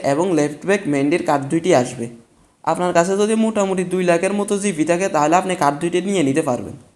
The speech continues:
তাছাড়া যদি ভালো কোনো হাইলাইট কার্ড থাকে তাহলে সেগুলোও খেলাতে পারেন।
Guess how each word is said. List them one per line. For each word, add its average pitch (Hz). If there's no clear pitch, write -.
তাছাড়া 165
যদি 196
ভালো 160
কোনো 196
হাইলাইট 151
কার্ড 185
থাকে 170
তাহলে 151
সেগুলোও 170
খেলাতে 156
পারেন। 127